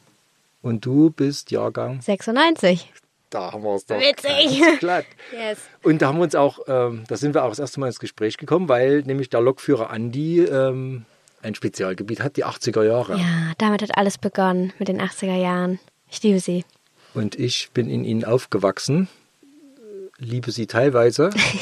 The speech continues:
Speaker 2: <laughs>
Speaker 1: habe sie durchleben müssen und durchlebt und mich sofort gewundert, warum ein Mensch, der mir doch aus einer anderen Generation kommt,
Speaker 2: Mhm.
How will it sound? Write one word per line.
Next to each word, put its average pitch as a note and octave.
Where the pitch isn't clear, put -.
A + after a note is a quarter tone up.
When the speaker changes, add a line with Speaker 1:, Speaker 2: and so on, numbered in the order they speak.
Speaker 2:
<laughs> -
Speaker 1:
habe G#2+
sie A2
durchleben A2+
müssen B2+
und C3
durchlebt G2+
und C#3+
mich A#2+
sofort G#2+
gewundert, G2+
warum G2
ein F2+
Mensch, G#2
der G2+
mir G2+
doch -
aus G#2+
einer G#2
anderen A2
Generation A2
kommt, A#2+
Speaker 2:
Mhm. G3